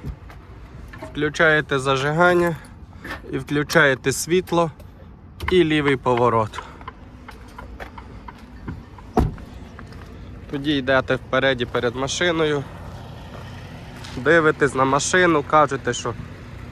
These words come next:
е, кабіна, body, body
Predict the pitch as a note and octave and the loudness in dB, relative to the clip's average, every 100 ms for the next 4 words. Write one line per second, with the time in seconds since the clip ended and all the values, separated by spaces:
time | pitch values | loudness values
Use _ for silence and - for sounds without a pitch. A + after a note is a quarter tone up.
0 | - - - - - - A#2 A#2 - D#3 | -16 -16 -16 -16 -16 -10 -4 0 4 4
1 | D#3 E3+ C3 B2 C3+ D3 B2 A2 - C3 | 4 4 6 6 6 6 4 -4 -6 -6
2 | B2 D#3 C#3+ B2 | 2 4 4 0